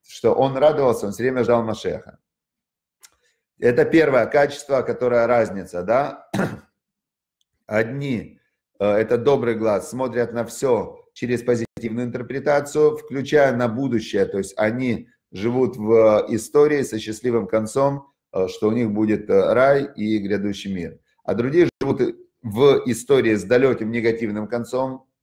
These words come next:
ученики Биляма, и они сегодня все, они, э, все, что к ним приходит в жизнь, они интерпретируют негативно.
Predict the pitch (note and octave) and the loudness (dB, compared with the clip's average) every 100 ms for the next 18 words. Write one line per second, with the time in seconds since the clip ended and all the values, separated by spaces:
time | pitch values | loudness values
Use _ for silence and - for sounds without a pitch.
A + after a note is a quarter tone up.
0 | _ _ _ _ _ - A2+ B2 C3 A#2+ | _ _ _ _ _ -10 -8 -4 -4 -4
1 | C3 C3+ C3+ C3+ C3 B2+ - C#3 D3+ E3 | 0 2 4 4 2 0 -2 2 4 4
2 | D#3+ - _ A2+ A#2+ D#3 C#3+ - C3 D3 | 4 -4 _ 0 0 -2 -6 -4 2 2
3 | C#3 A#2+ - C3 C3+ A#2+ A#2 G#2+ F#2+ _ | 2 -6 -4 0 0 2 0 -2 -4 _
4 | _ - F#2+ - B2 A#2+ A2+ A2+ A2 A2 | _ -4 -2 -2 -4 -2 -4 -4 -4 -2
5 | A2+ A#2 A#2 D#3 C3+ A2+ B2 A2 G#2+ F#2+ | -2 -2 -4 -4 -4 -4 -4 -2 -2 -2
6 | G2+ A#2 A2 G#2 G2 G2 F2 F2+ D#2 | -6 -2 -2 -2 -2 -4 -4 -6 -10